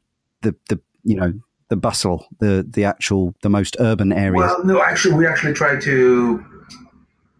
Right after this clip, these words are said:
Speaker 2: imagine or reimagine them in their entirety. So we, we always, you know, include
Speaker 1: I see.
Speaker 2: suburban things and everything. But, uh, even, even if a place looks suburban,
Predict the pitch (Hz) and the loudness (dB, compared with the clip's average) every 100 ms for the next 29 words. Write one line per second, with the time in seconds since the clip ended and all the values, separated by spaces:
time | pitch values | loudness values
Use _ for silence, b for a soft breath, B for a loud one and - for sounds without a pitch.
0 | _ _ 170 143 143 151 143 135 135 135 | _ _ -4 0 0 0 0 0 0 0
1 | 131 131 127 135 135 127 123 127 127 120 | 0 0 -2 -2 -4 -4 -2 -4 -2 -2
2 | 123 - 120 110 - _ _ _ - - | -4 -6 -4 -4 -8 _ _ _ -16 -8
3 | 117 117 120 113 - _ 131 120 120 123 | -6 -6 -8 -10 -14 _ -12 -8 -6 -4
4 | 123 123 113 110 120 95 95 90 - 95 | -6 -6 -10 -8 -8 -4 -2 -2 0 -2
5 | - 113 - 117 113 - 113 104 107 113 | -2 -8 -8 -8 -8 -10 -14 -14 -6 -4
6 | 117 120 131 131 B B B B B _ | -6 -4 -6 -6 B B B B B _
7 | _ _ _ _ - - 135 131 - _ | _ _ _ _ -8 -2 -2 -2 -8 _
8 | - - - - - - 180 190 170 - | -8 -6 -6 -10 -14 0 2 4 2 2
9 | - - 160 151 - 143 151 - 151 160 | 0 0 0 0 0 0 0 0 0 2
10 | 156 156 151 156 147 | 0 0 -2 -2 -6